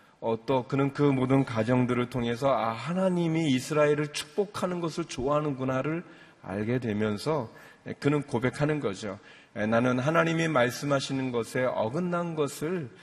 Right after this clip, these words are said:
말할 수 없습니다"라고, 에, 신앙의 고백을,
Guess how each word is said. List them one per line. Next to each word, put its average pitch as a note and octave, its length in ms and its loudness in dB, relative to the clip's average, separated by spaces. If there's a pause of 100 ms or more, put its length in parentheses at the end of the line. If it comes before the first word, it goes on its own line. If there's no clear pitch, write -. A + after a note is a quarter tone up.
(220)
말할 C3+ 360 -2
수 - 200 -4
없습니다"라고, B2+ 1080 -4 (420)
에, G#2 140 -16
신앙의 A2+ 460 -4
고백을, G#2+ 640 -4